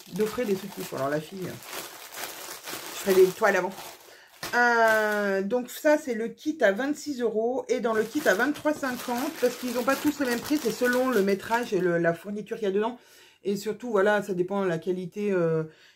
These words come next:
et la quantité de choses qu'il y a dedans. Voilà. Et à vingt-trois cinquante, j'ai donc deux mètres cinquante de dentelle brodée. Bah alors celle-là, elle est pas stretch.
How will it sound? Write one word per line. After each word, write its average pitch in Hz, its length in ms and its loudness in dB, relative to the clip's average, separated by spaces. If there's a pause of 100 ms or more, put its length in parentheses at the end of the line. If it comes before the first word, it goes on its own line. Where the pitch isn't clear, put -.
(120)
et 175 160 0
la 156 240 2
quantité 196 480 -6
de 180 120 -2
choses 196 220 -8
qu'il 151 140 -6
y - 20 -6
a - 20 -6
dedans. - 220 -12 (160)
Voilà. - 280 -2 (440)
Et 262 100 0
à 262 60 4
vingt-trois 330 320 4
cinquante, 277 400 -2
j'ai 277 140 -2
donc 175 440 -4
deux 269 200 -2
mètres 339 220 2
cinquante 262 760 -4
de 170 1300 4 (200)
dentelle 262 500 0
brodée. 226 680 2 (3000)
Bah 185 140 2
alors 170 100 0
celle-là, 226 220 -2
elle 180 60 2
est 175 60 0
pas 240 140 0
stretch. - 480 -8